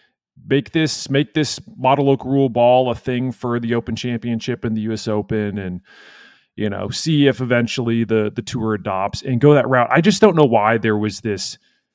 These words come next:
there was this shocking about face by the U S G A, and it, and the, it, to me, it almost feels like, "Well, you wanna play the, the same ball as the, as the pros? Well, great. Well, well, here you go. Now you're gonna, now you're gonna get to play the same ball the,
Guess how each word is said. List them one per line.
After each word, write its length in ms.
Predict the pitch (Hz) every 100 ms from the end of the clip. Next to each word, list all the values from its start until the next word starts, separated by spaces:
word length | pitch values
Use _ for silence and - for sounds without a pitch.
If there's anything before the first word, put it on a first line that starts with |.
| _ -
there 140 | 117
was 200 | 113 107
this 200 | 110 104
shocking 760 | - - 120 104 - 110 95 95
about 400 | 110 101 101 -
face 380 | - 107 104 -
by 180 | - 95
the 100 | 101
U 140 | 101
S 120 | 95
G 200 | - 101
A, 200 | 95 95
and 100 | 95
it, 180 | 95 98 -
and 300 | 107 95 87 _ _ -
the, 340 | 101 90 92 - _ _ _ _ _ _ _
it, 140 | 170 -
to 80 |
me, 160 | 175 247
it 60 | 208
almost 280 | 156 147
feels 180 | 165 151
like, 160 | 143 123
"Well, 100 | 143
you 100 | 135
wanna 220 | 170 180
play 260 | - 180 175
the, 360 | 180 180 180
the 80 | 170
same 280 | - 180 165
ball 360 | 165 156 165 170
as 180 | 151
the, 300 | - 165 165 147
as 180 | - 143
the 80 | 151
pros? 600 | - 165 160 165 151 - -
Well, 100 | 113
great. 340 | 139 123 - _ _ -
Well, 360 | 101 98 98 _ _ -
well, 140 | 107
here 160 | 131 160
you 120 | 127
go. 220 | 117 82 _ _ -
Now 220 | 110 131
you're 140 | 143 135
gonna, 120 | 139
now 160 | 139
you're 120 | 135 131
gonna 180 | 131
get 100 | 127
to 60 | 127
play 160 | 120 117
the 80 |
same 240 | 107 117 107
ball 220 | 107
the, 100 | 104